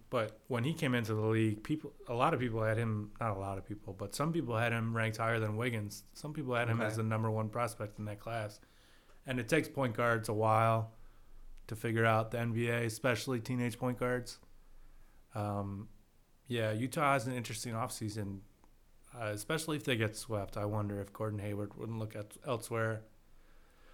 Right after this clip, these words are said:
Speaker 1: Because what I had forgotten about is that they kind of, uh, negotiated with him pretty hard. They didn't just sign him to, like, a max extension,
Speaker 2: They
Speaker 1: his
Speaker 2: didn't,
Speaker 1: last contract, and that's why he's a free
Speaker 2: they didn't
Speaker 1: agent
Speaker 2: show him
Speaker 1: right
Speaker 2: a lot
Speaker 1: now.
Speaker 2: of love.
Speaker 1: Yeah. So I wonder, you know,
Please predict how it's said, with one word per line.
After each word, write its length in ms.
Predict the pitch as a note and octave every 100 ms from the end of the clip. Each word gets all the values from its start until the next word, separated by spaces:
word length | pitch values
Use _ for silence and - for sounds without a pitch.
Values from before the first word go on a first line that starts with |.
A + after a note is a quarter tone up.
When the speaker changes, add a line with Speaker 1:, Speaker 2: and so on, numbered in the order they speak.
| -
Speaker 1:
Because 220 | A#2+ A#2
what 100 | B2+
I 180 | B2+ D3
had 120 | C3
forgotten 400 | A#2 G#2+ A2 A2
about 260 | G#2+ G#2+ A2
is 120 | G2+
that 160 | G#2+ G#2
they 460 | C3+ C#3+ C3+ A2+ - - - - - _ -
kind 220 | A#2 A2
of, 240 | G#2+ F#2 A2+
uh, 360 | G2 F#2+ F2+ F2 E2+ - - - - - - - -
negotiated 640 | A2 A#2+ A#2+ A#2+ G#2+ G#2+
with 160 | A2
him 240 | G#2+ A2+ A2 - -
pretty 220 | - D#3+
hard. 320 | A#2+ C#3 A#2+
They 120 | G#2 B2
didn't 200 | E3 D3
just 200 | B2+ -
sign 240 | A#2 C3
him 140 | A2
to, 180 | G#2 A#2+
like, 220 | A#2 A2 A2+
a 80 |
max 440 | G#2 A2 A2 A2 -
extension, 680 | G#2 - A#2 A2+ G#2 G#2 A2
Speaker 2:
They 80 | B2
Speaker 1:
his 20 | B2+
Speaker 2:
didn't, 80 | A2+
Speaker 1:
last 180 | A#2+ -
contract, 380 | G#2 A2 G#2+
and 120 | A#2 A#2+
that's 160 | C#3
why 140 | C#3+ B2
he's 140 | A2
a 40 |
free 180 | G#2+ A#2+
Speaker 2:
they 80 | A2+
didn't 100 | G#2
Speaker 1:
agent 40 |
Speaker 2:
show 120 | E3 D3+
him 60 |
Speaker 1:
right 60 | C3+
Speaker 2:
a 40 |
lot 80 | B2+
Speaker 1:
now. 80 | C3
Speaker 2:
of 60 | A2+
love. 240 | A2 - - -
Speaker 1:
Yeah. 380 | B2 C3+ C3 A2+ - - - - - -
So 240 | - - A#2+
I 100 | A#2
wonder, 520 | C3+ D3 C#3+ C3 B2 C3
you 100 | B2+
know, 380 | B2 A2+ A2